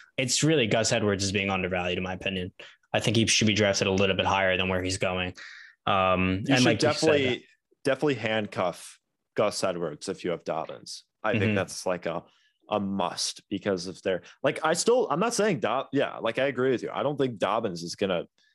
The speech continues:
Speaker 2: not produce to that level. I think he'll be
Speaker 1: Yeah.
Speaker 2: like a hi-,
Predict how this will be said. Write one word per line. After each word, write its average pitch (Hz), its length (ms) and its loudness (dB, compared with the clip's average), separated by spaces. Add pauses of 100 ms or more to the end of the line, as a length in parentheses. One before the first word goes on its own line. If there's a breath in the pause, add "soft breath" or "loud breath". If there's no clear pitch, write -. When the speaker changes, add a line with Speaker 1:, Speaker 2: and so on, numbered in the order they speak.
(500)
Speaker 2:
not 110 320 -2
produce 104 520 -2
to 104 140 -2
that 87 240 0
level. 95 420 -2
I 127 100 -2
think 233 180 -2
he'll 208 120 4
be 135 120 4
Speaker 1:
Yeah. 104 60 6
Speaker 2:
like 107 180 2
a 90 220 -2 (640)
hi-, - 320 -4